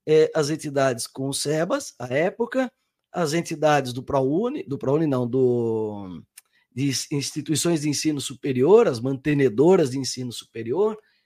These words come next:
e de, e também as com contrato de gestão. Mas a gente percebe hoje, e até pelo que é, é, é, chega no comercial do Grupo Aldiza,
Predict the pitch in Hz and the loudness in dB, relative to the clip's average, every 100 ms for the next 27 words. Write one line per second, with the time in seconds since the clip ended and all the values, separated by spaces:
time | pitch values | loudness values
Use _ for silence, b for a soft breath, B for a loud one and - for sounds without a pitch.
0 | _ - - 226 - - 175 185 135 160 | _ -6 2 2 0 -4 0 2 4 2
1 | 175 - 170 160 156 - 151 - 127 135 | 2 -2 -6 0 0 2 -2 -2 -8 -4
2 | 143 - 107 - b b b b _ _ | -4 -4 -8 -10 b b b b _ _
3 | - 226 214 226 - 208 156 160 165 120 | -6 0 2 0 -4 -4 -2 2 2 4
4 | 123 208 135 - _ _ _ _ - 123 | 6 8 6 0 _ _ _ _ -4 -2
5 | 120 113 147 156 151 143 139 131 107 - | -2 -2 0 0 0 -2 -2 -4 -4 -4
6 | 117 104 117 - 113 - - 147 139 131 | -2 0 0 2 0 0 0 0 0 -2
7 | - 127 123 123 - 117 123 107 107 120 | -4 -4 -2 -4 -2 0 0 0 -4 -4
8 | - 101 101 208 143 | -4 -6 -2 0 0